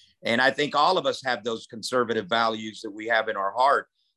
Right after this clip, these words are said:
no matter what political party we're from. But I think the most important thing that we can take from that is that they taught me the value of giving, the value of, of love for our God and our faith, love for our country,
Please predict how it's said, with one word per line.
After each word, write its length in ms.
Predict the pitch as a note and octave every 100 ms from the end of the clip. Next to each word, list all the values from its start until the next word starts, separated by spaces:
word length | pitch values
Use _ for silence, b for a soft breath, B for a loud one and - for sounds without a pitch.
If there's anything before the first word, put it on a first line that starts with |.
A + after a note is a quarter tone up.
| _
no 100 | A2
matter 240 | A#2+ B2 A2+
what 300 | A#2 A#2+ -
political 440 | A#2+ A#2+ - -
party 260 | A#2 A#2 A2+
we're 160 | G#2 G2+
from. 480 | - D3 C3 A#2 - _ _
But 120 | - C3+
I 40 |
think 220 | E3 E3+
the 80 | D3+
most 280 | D3 C#3+ C3+
important 440 | A#2+ C#3+ D#3+ C3
thing 140 | C3+ A#2+
that 80 |
we 160 | A2+ B2
can 180 | - G#2
take 300 | D3 D#3 D3+
from 180 | C3 A#2
that 240 | G#2+ G#2
is 180 | G#2+ G2
that 200 | A2 G2+ - b _
they 140 | A#2+ A#2+
taught 340 | C3+ C3+ -
me 100 | C#3
the 140 | B2
value 540 | A2 A#2 B2 B2 A#2+ A2
of 160 | F#2
giving, 560 | G2+ A#2 C3+ D3+ D#3 D3+ -
the 100 | F#2
value 560 | A2 A2+ A2+ A2 G#2
of, 100 | G2 - b b _
of 200 | G#2 F2 -
love 320 | A2+ A#2+ A#2
for 280 | - A2 G#2 -
our 160 | G2+
God 540 | F2 A2 A#2 B2+ C#3+ C#3 _ _ -
and 100 | G#2
our 140 | G2
faith, 460 | - A#2+ B2 B2+ D3 _ _ -
love 260 | G#2 G#2+ -
for 140 | G#2+
our 100 | G2
country, 680 | - B2+ A#2+ - B2 B2